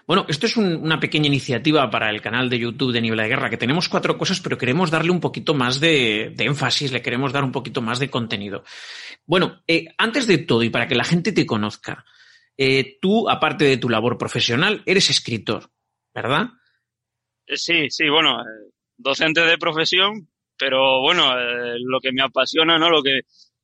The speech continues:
Speaker 2: eh, me vuelve loco, pues es escribir y sobre todo, pues sí, es de, de la Segunda Guerra Mundial, porque digamos que aquí en castellano como que no,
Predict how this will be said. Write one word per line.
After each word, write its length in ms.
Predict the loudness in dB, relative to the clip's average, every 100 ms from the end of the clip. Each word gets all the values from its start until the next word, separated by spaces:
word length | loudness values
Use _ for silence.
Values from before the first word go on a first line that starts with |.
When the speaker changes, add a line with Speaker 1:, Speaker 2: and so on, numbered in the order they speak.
| _ _ -2
Speaker 2:
eh, 140 | 2 4
me 120 | 4
vuelve 280 | 6 6 4
loco, 300 | 4 2 -2
pues 200 | -4 -8 -2
es 340 | 2 2 0
escribir 560 | -8 0 2 4 2 0
y 60 |
sobre 260 | -6 -8 -12
todo, 220 | -6 -6
pues 200 | -6 -8
sí, 100 | -6 -6
es 80 | -8
de, 100 | -14
de 200 | -14 -14
la 80 | -14
Segunda 340 | -8 -2 0
Guerra 220 | 2 0
Mundial, 380 | -2 0 0 0
porque 500 | -4 -14 _ -10 -8 -8 _ _ _ _ _ -4
digamos 480 | 0 2 2 -2 0
que 500 | 0 2 2 2 2
aquí 220 | 0 0
en 100 | -2
castellano 480 | -2 -2 0 0 -2
como 220 | -6 -12 -10
que 140 | -8
no, 560 | -2 2 2 0 -2